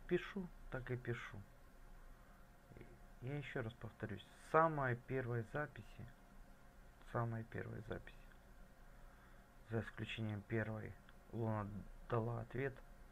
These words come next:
какая Земля в реале. С моей стороны шла нарезка.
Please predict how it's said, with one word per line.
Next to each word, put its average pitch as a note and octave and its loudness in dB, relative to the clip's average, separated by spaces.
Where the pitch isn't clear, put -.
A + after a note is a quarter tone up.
какая A2 6
Земля G#2+ 2
в G#2+ 0
реале. A#2 6
С - -16
моей B2+ 4
стороны A2+ 4
шла A#2 4
нарезка. G#2 -2